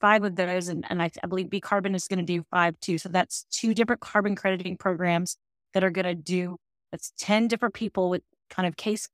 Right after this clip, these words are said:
study experiences. And then they can talk about what their experiences were. And then, you know,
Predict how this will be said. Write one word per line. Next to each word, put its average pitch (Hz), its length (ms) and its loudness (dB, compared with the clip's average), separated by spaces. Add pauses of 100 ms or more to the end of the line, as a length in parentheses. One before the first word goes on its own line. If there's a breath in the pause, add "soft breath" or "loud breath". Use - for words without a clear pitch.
study 196 240 2
experiences. 185 720 -2
And 175 260 -8
then 185 220 -8 (400)
they 220 180 4
can 254 220 4
talk - 320 2
about 170 340 4 (100)
what 185 200 0
their 233 140 4
experiences 175 760 -4
were. 165 400 2
And 180 400 2 (480)
then, 208 400 4 (460)
you 196 80 2
know, 170 280 2